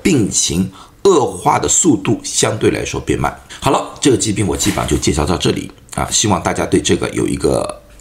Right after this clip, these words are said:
认识。我希望大家对这个疾病有一个初步的认识，我也希望将来能有突破性的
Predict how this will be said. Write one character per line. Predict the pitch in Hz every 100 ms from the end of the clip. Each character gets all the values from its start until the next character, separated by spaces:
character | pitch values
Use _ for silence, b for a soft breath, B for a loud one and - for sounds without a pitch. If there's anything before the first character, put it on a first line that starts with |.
| -
认 | 190 90
识。 | - - - - -
我 | 87
希 | -
望 | 147 123 -
大 | 110
家 | 92 95
对 | 98
这 | 90
个 | 85
疾 | - -
病 | 87 -
有 | -
一 | - 73
个 | - -
初 | - 123
步 | 113
的 | 82
认 | 123 71
识， | 64 - - -
我 | -
也 | 135
希 | 95 -
望 | 135 110 - - - - - - -
将 | 123 113
来 | 95 80 -
能 | 92
有 | 95 80
突 | - - 107
破 | - 92
性 | - 67
的 | 57